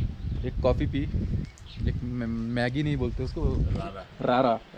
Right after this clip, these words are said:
Speaker 1: रारा लोकल है, लो-, लोकल ने-, नेपाल का ब्रांड है, मैगी नहीं है वो, रारा बोलते हैं उसको, नूडल्स है मतलब। और अभी बारिश रुक गई तो सब कुछ अभी हरा भरा दिख रहा होगा आपको, देख सकते हो बहुत ज़्यादा ग्रीन हो गया, मतलब डार्क ग्रीन हो गया, पहले तो था ही ग्रीन,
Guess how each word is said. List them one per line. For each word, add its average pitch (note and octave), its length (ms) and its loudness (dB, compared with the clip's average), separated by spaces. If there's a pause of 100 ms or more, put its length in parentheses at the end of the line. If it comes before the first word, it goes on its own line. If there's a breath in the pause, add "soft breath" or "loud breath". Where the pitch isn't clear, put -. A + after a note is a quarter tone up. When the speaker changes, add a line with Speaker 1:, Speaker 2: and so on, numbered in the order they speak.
(100)
Speaker 1:
रारा C3+ 300 10
लोकल C3+ 420 8
है, D#3+ 160 4
लो-, B2+ 400 4
लोकल B2+ 280 4
ने-, B2 180 4
नेपाल A#2 300 2
का A#2+ 80 4
ब्रांड A2+ 320 0
है, B2+ 180 -6
मैगी A#2 280 0
नहीं A2+ 160 -2
है A2 80 -4
वो, A2 140 -4 (280)
रारा A#2 260 2
बोलते A2+ 260 0
हैं - 20 0
उसको, C#3+ 280 -8
नूडल्स C3 400 2
है G#2+ 140 -10
मतलब। A#2+ 300 -4
और C3 100 8
अभी C3+ 120 4
बारिश B2+ 500 4 (800)
रुक C#3 120 2
गई D#3+ 200 4
तो D#3 160 -2
सब D3 160 0
कुछ D3 140 4
अभी C3+ 140 8
हरा A#2+ 240 6
भरा A#2 180 6
दिख A2+ 160 4
रहा A2+ 120 4
होगा A2 180 4
आपको, G#2 260 -2
देख - 300 0
सकते - 280 0
हो C3+ 80 2 (640)
बहुत A#2 140 6
ज़्यादा A#2 200 6
ग्रीन A#2+ 280 8
हो A2+ 100 6
गया, B2+ 120 4
मतलब D3 340 2
डार्क C3+ 240 8
ग्रीन C3 240 10
हो A2+ 100 6
गया, C3 220 2 (220)
पहले A#2+ 180 4
तो A#2+ 120 2
था - 140 2
ही B2+ 100 8
ग्रीन, B2+ 360 4